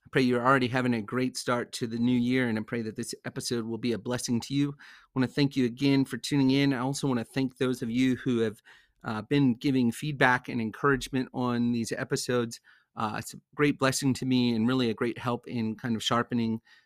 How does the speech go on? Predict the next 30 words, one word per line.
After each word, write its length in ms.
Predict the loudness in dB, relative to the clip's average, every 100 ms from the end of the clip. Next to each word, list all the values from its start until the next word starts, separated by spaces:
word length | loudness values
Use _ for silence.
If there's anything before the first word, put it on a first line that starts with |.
| _ -2
uh, 200 | 0 0
what 160 | -2
we're 80 | -2
doing 200 | 0 0
here. 180 | -2 -4
So 140 | -6
thank 300 | -2 0 0
you 80 | -2
so 240 | 0 2 2
much. 320 | 2 0 -12 -18 -20 -16 -2
Today's 320 | 6 6 8
topic, 380 | 6 6 4 -2
as 120 | -2
you 80 | -2
could 140 | -4
tell, 180 | 0 2
I'm 120 | 4
sure 260 | 2 2 2
by 140 | 2
the 100 | 0
title 500 | 0 0 2 0 -2 -10 _
of 320 | -2 -2 -2
the 160 | -4 -4
episode, 480 | -4 -4 0 0 0
is 300 | 0 0 -2
sanctification. 960 | -4 0 0 0 -6 -4 -2 -2 -2 -6 -8 -20 -20 _ _
I 100 | -2
picked 240 | 2 0 2
this 140 | 2
topic, 420 | 4 4 2 -2